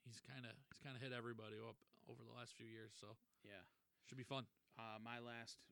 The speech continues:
Speaker 2: fight is gonna be Julian Marquez, uh, and he's taking on Maki Pitolo.
Speaker 1: Maki.
Speaker 2: Maki Pitolo, he's, uh, you know, of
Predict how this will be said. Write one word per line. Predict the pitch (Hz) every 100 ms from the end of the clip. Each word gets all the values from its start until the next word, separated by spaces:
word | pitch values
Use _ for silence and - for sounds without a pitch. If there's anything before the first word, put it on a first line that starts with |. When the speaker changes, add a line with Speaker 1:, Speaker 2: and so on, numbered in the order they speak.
| -
Speaker 2:
fight | 127 120
is | 95 107
gonna | - 110
be | 101 98
Julian | - 135 123 120 107
Marquez, | 107 107 117 - 131 143 160 - - - - -
uh, | 98 95 95
and | 104
he's | 110 107
taking | 110 107
on | 101 98
Maki | 95 101 98
Pitolo. | 104 - 95 110 127 139 - _ _ -
Speaker 1:
Maki. | 151 143 - 131 - - - -
Speaker 2:
Maki | 107 117 -
Pitolo, | 131 120 117 117 123
he's, | 113 104 107 107
uh, | 98 92 90 - - 107 110
you | 98
know, | 104
of | 87